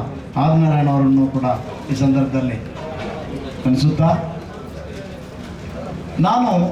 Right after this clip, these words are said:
ನಮ್ಮ ಕರ್ನಾಟಕ ಘನ ಸರ್ಕಾರ ಸಂವಿಧಾನ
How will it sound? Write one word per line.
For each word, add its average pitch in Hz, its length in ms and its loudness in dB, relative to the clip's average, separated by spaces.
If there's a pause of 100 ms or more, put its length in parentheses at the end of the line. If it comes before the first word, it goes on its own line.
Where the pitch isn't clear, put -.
(960)
ನಮ್ಮ 214 140 2 (200)
ಕರ್ನಾಟಕ 240 400 2 (120)
ಘನ 196 120 2 (100)
ಸರ್ಕಾರ 180 340 4 (2500)
ಸಂವಿಧಾನ 254 500 4